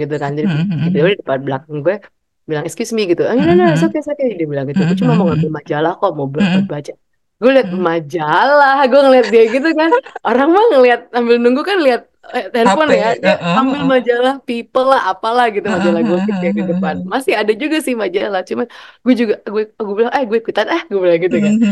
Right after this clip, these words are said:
Speaker 2: mhm, mhm.
Speaker 1: Tapi gue cuma baca berapa kali gitu loh.
Speaker 2: Mhm, mhm,
Speaker 1: It's,
Speaker 2: mhm, mhm,
Speaker 1: it's
Speaker 2: mhm.
Speaker 1: a, a whole different, apa ya, sensation kali ya.
Speaker 2: Iya,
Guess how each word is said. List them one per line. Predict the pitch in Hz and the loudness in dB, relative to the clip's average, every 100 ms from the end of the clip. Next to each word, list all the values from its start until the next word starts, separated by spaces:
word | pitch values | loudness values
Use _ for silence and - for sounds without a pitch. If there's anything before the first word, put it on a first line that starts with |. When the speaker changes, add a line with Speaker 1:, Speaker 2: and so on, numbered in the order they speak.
| 190 | 2
Speaker 2:
mhm, | 214 214 190 | 0 0 -2
mhm. | 185 233 | -2 0
Speaker 1:
Tapi | 330 359 | 4 4
gue | 466 | 6
cuma | 480 415 | 4 4
baca | 392 453 311 | 4 2 2
berapa | 370 370 | 0 0
kali | - 359 359 359 254 | 0 2 4 4 4
gitu | 277 220 | 2 2
loh. | 160 156 - | 2 -4 -6
Speaker 2:
Mhm, | 190 185 190 | -4 -2 0
mhm, | 208 180 | 0 2
Speaker 1:
It's, | 226 | 2
Speaker 2:
mhm, | 180 165 196 | 2 2 0
mhm, | 165 180 | -2 -2
Speaker 1:
it's | 170 349 | -2 0
Speaker 2:
mhm. | |
Speaker 1:
a, | 330 - | 0 -2
a | 269 214 | -8 -2
whole | 339 | 0
different, | 277 320 311 269 254 254 254 240 | 0 0 2 4 4 2 0 -2
apa | 269 311 | -6 -4
ya, | 226 160 160 _ _ _ | -2 -4 -6 _ _ _
sensation | 247 247 277 285 427 | -2 2 0 2 2
kali | 247 208 175 | 2 2 2
ya. | 151 | 2
Speaker 2:
Iya, | 277 277 | 0 2